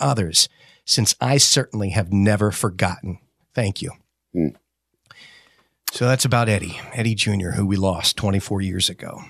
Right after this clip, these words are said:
Speaker 2: Yeah, but what it does is, I know you sent that to Big Ed, and I think he also sent it to his, his daughter.
Speaker 1: Yeah.
Speaker 2: And it made them extremely happy.
Speaker 1: It did. And when I read this,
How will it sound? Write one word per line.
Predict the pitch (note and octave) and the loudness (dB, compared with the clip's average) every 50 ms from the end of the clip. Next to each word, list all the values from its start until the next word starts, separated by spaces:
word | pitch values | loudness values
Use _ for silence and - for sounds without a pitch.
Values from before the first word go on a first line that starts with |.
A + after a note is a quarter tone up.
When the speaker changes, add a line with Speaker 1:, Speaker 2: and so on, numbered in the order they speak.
| - - - - - _ _ _ - | -20 -20 -20 -20 -20 _ _ _ 2
Speaker 2:
Yeah, | G2 A2+ B2+ G2+ - | 4 4 4 2 0
but | - - D2+ | -2 0 2
what | D2+ D2+ E2 D#2+ | 2 4 2 2
it | D#2 - - | 2 0 0
does | E2+ E2+ F2 F2 F2 E2 - - | 2 4 4 4 4 2 0 -4
is, | - D2 D2+ C#2+ D2 D2 D2 C#2 - - | -2 0 2 2 2 2 0 0 -2 0
I | D2 D2+ | 2 2
know | D2+ D2 D2 | 4 4 4
you | D2+ D2+ D2+ D2+ | 2 2 0 -2
sent | - - E2 D2 C#2 - | 0 0 0 0 0 2
that | D#2 D2 D2 D2 - | 2 2 2 0 -2
to | - D#2+ | -6 -4
Big | - - D2 C#2+ | -2 0 0 2
Ed, | D2 D2 E2 F2+ E2+ | 4 4 4 4 2
and | D#2+ C#2+ C2 | 0 -2 -2
I | A#1+ C2+ | -2 -4
think | C2 - - C#2 C2 - | -4 -2 -2 -2 -2 -2
he | D2+ D2+ - | -4 -4 -2
also | - B1+ C#2 C#2+ - - D2 | -2 -2 -2 -2 -2 -2 -4
sent | - - D2 C#2+ C2+ | -2 0 0 0 0
it | B1 - | -2 -4
to | - C2+ | -4 -2
his, | C2+ C#2 C#2 - - - | -2 -2 -2 -4 -6 -8
his | - D2+ D2 C2+ C2+ C2 | -4 -2 -2 -2 -2 -2
daughter. | - - C2+ C#2 C#2 F2 G2+ F#2 - _ | -2 0 0 2 2 0 -2 -2 -8 _
Speaker 1:
Yeah. | - G2+ F2 - - - - - - _ - - | -16 -14 -14 -14 -16 -16 -20 -20 -20 _ -8 -4
Speaker 2:
And | - C#2 | -2 0
it | C2 G#1+ | 0 0
made | C2 C#2 C#2+ D2 C#2 | 2 2 2 2 2
them | C#2+ D2 C#2+ C2+ | 2 2 2 2
extremely | B1+ - - - - E2 D#2 D2 B1 B1 B1+ B1+ | 0 -2 -4 -4 0 0 2 2 2 0 -2 -2
happy. | D2 C2+ C2+ C2 - - C2 B1+ - _ | -2 -2 -2 -2 -4 -6 -12 -16 -14 _
Speaker 1:
It | - B2 A#2+ G2 | -2 -2 -2 0
did. | - A#2 G2+ G2+ G2 | 0 0 0 -2 -2
And | - A#2+ A#2 A2+ A2+ A2 | -2 0 0 0 2 2
when | A#2 A#2 | 2 2
I | C3 C#3 | 2 2
read | C3+ B2 A#2+ A#2+ A#2 G2+ | 2 2 2 2 0 0
this, | G#2 G#2+ G#2 G2+ - | 0 2 2 2 0